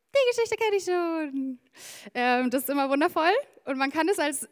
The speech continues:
Jungschar oder als Kindergottesdienst, äh, Problem abtun. Aber wenn wir ehrlich sind, dann können wir das bei uns schon auch manchmal, äh,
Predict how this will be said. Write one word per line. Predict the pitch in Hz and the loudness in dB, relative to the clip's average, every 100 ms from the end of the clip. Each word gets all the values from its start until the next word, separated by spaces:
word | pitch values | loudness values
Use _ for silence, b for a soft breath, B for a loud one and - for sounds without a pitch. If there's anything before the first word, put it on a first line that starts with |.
| - | -16
Jungschar | - 285 349 403 349 320 | -6 -4 -4 -2 -2 0
oder | 269 | 0
als | 247 | -2
Kindergottesdienst, | - 415 320 208 208 - 214 208 214 - | -4 -4 -2 -4 -6 -8 -8 -8 -10 -6
äh, | 208 | -6
Problem | 208 240 240 254 | -6 -2 2 2
abtun. | 311 - - 240 285 453 B B B - | 0 -4 -4 -2 -2 -4 B B B 2
Aber | 302 349 220 208 247 | 6 6 4 0 0
wenn | 269 277 | 0 0
wir | 262 | -2
ehrlich | 330 349 226 | -2 -4 -6
sind, | - 190 196 311 - - b b b b b _ _ | -6 -6 -4 -6 -8 -18 b b b b b _ _
dann | 294 285 | -6 -6
können | 233 196 | -6 -8
wir | 185 | -8
das | 208 | -10
bei | - 196 | -10 -10
uns | 202 - | -10 -8
schon | 302 | -6
auch | 339 - | -6 -6
manchmal, | 214 196 202 185 185 | -6 -6 -8 -6 -6
äh, | 190 185 185 185 | -6 -4 -4 -4